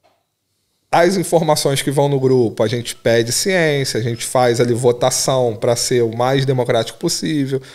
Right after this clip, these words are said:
né? Ah, vamos mudar um horário, vamos mudar um dia aqui, excepcionalmente. Isso tudo é participado a eles, né? É, e é interessante essa questão de tá na escola, porque a gente solicita a eles o boletim escolar,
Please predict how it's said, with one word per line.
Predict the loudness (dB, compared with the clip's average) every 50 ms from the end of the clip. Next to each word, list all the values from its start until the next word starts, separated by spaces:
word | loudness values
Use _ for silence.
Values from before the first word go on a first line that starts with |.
| -20 -20 _ _
né? | -4 -2 0
Ah, | 2 2 2 2 2
vamos | 2 0 0 0 0 0 0
mudar | 0 0 2 2 2
um | 2 2 2
horário, | 0 2 2 2 2 2 2 0 0
vamos | 0 0 0 0 0
mudar | 0 0 0 2 0
um | 2 0 -2
dia | -2 -2 -2 -2 0 0
aqui, | 0 0 -2 -2 -2 -2 -4 -6 -10 -6
excepcionalmente. | -4 -2 -2 0 -2 -2 -2 -2 -2 0 0 0 0 0 -2 -2 -4 -6 -10 -14 -14 -20 -20 -20 -20 _ _ _ -6
Isso | -4 -2 -2 -4 -2
tudo | -2 -2 0 2 2
é | 2 2
participado | 2 0 0 0 0 -2 -6 -6 -6 -6 -2 0 0 0 2 2 2
a | 2 2
eles, | 2 2 0 -2 -4 -6 -8 -8 -6
né? | -6 -6 -8 -8 -16 -20 -20 -20 -20 -20 -20 _ _
É, | -6 -4 -2 -2 -2 -2 -2 -2 -2 -4 -6 -8 -12 -20 -20 -20 _ _
e | 0 2 4 6 6
é | 6
interessante | 4 4 2 2 2 2 2 0 0 -2 -2 0 -2 -2
essa | -2 -2 -2
questão | 0 -2 -2 -2 -2 -4 -2 -2 -2 -2 -2 -4 -8 -12 -6
de | -4 -4 -2
tá | 0 -2 -2
na | -2 -4
escola, | -8 -4 0 2 4 4 4 2 0 -2
porque | -2 -2 -4 -4 -4 -4 -2 -2 -2 -2 -4 -10 -20 _ _ _ _ _ -20 -20 -20 -20 -20 -20 _ _ _
a | 0 2 2
gente | 2 2 2 0
solicita | 0 2 2 2 2 2 0 0 2 2 2 2 4 4
a | 4 4
eles | 4 2 0 0 -2
o | 0
boletim | 4 4 4 4 4 2 0 -2 -2
escolar, | -2 -2 -2 0 0 2 2 0 0 -4 -6 -14 -20